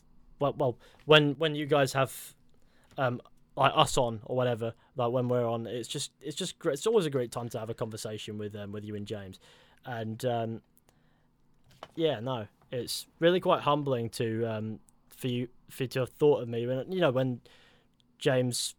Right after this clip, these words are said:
you know, took this, uh, break, you, you, you came to me, and I was like, "Oh, okay." I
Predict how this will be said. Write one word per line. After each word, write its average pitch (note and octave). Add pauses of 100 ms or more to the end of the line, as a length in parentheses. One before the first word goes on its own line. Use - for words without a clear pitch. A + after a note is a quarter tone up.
(140)
you D3+
know, A#2+
took B2
this, C3
uh, A#2+
break, A2+
you, A#2+ (480)
you, C#3 (340)
you F3 (160)
came F#3
to F3
me, G3+
and D#3+
I -
was B2
like, D3
"Oh, B3
okay." C3
I C#3